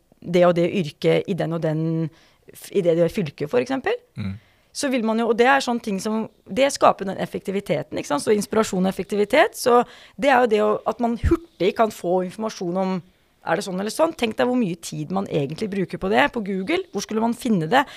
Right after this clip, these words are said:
Speaker 1: Ja, hva er mulighetene? Man kan se på Finn, er det noen åpne stillinger? Så må man kanskje gå inn på nav, så må man gå inn på,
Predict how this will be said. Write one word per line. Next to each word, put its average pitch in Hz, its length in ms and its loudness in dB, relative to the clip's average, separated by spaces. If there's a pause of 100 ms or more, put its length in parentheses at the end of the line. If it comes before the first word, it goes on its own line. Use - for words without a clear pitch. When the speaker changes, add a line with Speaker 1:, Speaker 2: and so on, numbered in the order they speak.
(120)
Speaker 1:
Ja, 220 160 4
hva 196 160 4
er 202 80 4
mulighetene? 190 400 -2
Man 214 140 -6
kan 190 180 -2
se 151 160 -2
på - 80 -10
Finn, 247 400 0
er 160 80 6
det 170 80 -2
noen 170 140 -2
åpne 170 180 -10
stillinger? 196 560 -2
Så 208 140 -6
må 185 100 -4
man 180 80 -4
kanskje 175 240 -4
gå 170 160 2
inn 147 80 -4
på 156 80 -6
nav, 202 460 2
så 180 100 -6
må 170 80 -2
man 170 160 -2
gå 160 220 2
inn 160 100 -4
på, 165 140 0